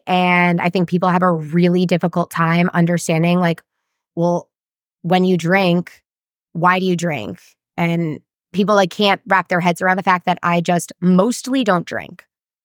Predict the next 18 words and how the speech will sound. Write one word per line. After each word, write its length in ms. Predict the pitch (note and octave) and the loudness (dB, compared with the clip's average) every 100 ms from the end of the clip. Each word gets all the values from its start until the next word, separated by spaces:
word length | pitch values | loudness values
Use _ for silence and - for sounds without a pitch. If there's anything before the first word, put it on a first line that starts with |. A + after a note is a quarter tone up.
| _ _ _ | _ _ _
I 160 | - G3+ | 0 2
have 140 | A#3 | 2
noticed 360 | G3+ F3+ F#3 - | 2 0 0 0
that, 320 | A3+ A#3 - _ | 2 2 0 _
that 160 | F3+ F3+ | -4 -2
that 140 | F#3 | 0
has 160 | F3+ E3+ | 0 -2
been 380 | - E3+ E3+ E3+ | 0 0 2 0
a 60 | E3+ | -2
response 420 | E3 - E3+ E3+ | -4 -2 -2 -2
from 140 | G3+ | -4
people 540 | G3 G3+ A#3 A#3 B3 C4 _ _ _ _ | -4 -2 2 2 0 -6 _ _ _ _
since 280 | - - F#3+ | -10 -2 2
I 100 | F3 | 2
started 360 | E3+ F3 E3+ D#3+ | 2 0 0 0
sharing 320 | F3 E3 F3 | 0 0 2
this. 440 | F#3+ A3+ B3+ - - _ _ _ - | 2 0 -4 -10 -18 _ _ _ -2
And 640 | F#3+ F#3 F3+ F3 F3 F3 | 2 4 4 2 2 0